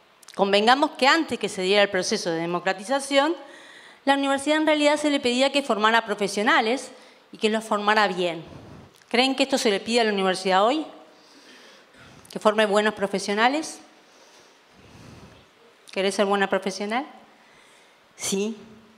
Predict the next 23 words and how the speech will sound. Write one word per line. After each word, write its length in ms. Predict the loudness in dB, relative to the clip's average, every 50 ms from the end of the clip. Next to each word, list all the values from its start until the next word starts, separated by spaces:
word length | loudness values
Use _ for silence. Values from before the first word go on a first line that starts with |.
| _ _ -2
Pero 280 | 0 0 2 2 2
a 60 | 2 2
la 160 | 2 2 2
universidad 720 | 0 -2 0 0 0 0 0 -2 0 2 4 6 6 6 4
hoy 120 | 4 2
se 200 | 0 -2 -2 -2
le 100 | -2 -2
pide, 540 | -2 -2 -2 0 0 0 -2 -4 -8 -14 -20 -14 -8
además 420 | -8 -6 -4 -2 2 2 2 2 2
de 80 | 0
este 160 | -2 0 -2
mandato 400 | -2 -2 -2 0 -2 -2 -2 -2
fundacional, 840 | -4 -4 -2 0 0 0 0 -2 -4 -4 -2 0 0 0 0 -2 -8 -14 -20 -20 -20 -20 _ _ -20 -20 -20 -20 -20 -20 -20 -20 -20 _ _ _ _ _ _
otras 340 | 4 6 6 4 2 2 2
responsabilidades 1120 | -2 0 0 0 0 0 0 0 0 0 2 0 2 2 4 4 4 4 2 0 -2 -4
en 140 | -6 -6 -4
relación 600 | -4 0 0 0 0 0 0 0 0 0 0 -2 -6 -12 -20 -20 -20 -20 -20 _ _ _ -4
a 140 | -4 -2
toda 300 | 4 4 6 6 6 4
la 160 | 2 -2 -4 -4
construcción 500 | -4 -6 -6 -8 -10 -8 -6 -2 0 0
del 140 | 0 2
conocimiento 1040 | 2 2 2 0 0 -2 -2 -4 -2 0 0 0 0 0 0 -2 -2 -2 -2 -6 -10